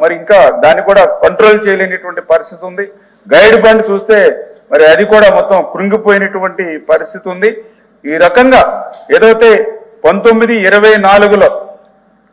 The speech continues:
ఆ, ఏదో పురోగతి మాట అటుంచి మళ్ళీ ఒక ఇరవై ముప్పై శాతం వెనక్కి ప్రాజెక్ట్ వెళ్ళిపోయినటువంటి పరిస్థితి. ఇది నేను చెప్పడం కాదు, సాక్షాత్తు ఐఐటి హైదరాబాద్,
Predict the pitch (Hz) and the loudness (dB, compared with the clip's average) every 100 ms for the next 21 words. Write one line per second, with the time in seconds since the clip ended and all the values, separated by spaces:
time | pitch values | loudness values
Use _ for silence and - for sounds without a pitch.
0 | - 139 147 151 151 180 240 214 - 202 | -2 2 4 4 2 2 2 0 0 2
1 | 240 240 247 233 208 208 208 202 214 214 | 4 4 2 2 2 2 2 0 -2 0
2 | 226 190 - - 160 190 247 240 - - | -2 -2 -8 -12 -2 0 2 2 0 -10
3 | - - _ _ 156 165 175 202 214 214 | -20 -20 _ _ -6 -2 0 2 2 2
4 | 208 214 202 - 208 214 214 160 214 269 | 0 -2 -4 0 0 2 0 2 0 0
5 | - - 208 202 220 214 202 202 202 196 | -4 -2 2 2 2 -2 -4 -4 -6 -8
6 | 196 196 190 - 175 - 220 277 196 175 | -8 -10 -8 -4 -4 -4 -10 -8 -12 -8
7 | 156 208 202 208 214 214 196 196 240 - | -4 -4 -2 -2 -2 -2 0 2 0 -4
8 | - _ _ - 170 214 - 233 226 226 | -18 _ _ -2 0 0 2 2 2 2
9 | 202 190 214 214 202 175 196 214 202 147 | 2 2 2 0 0 2 2 4 2 2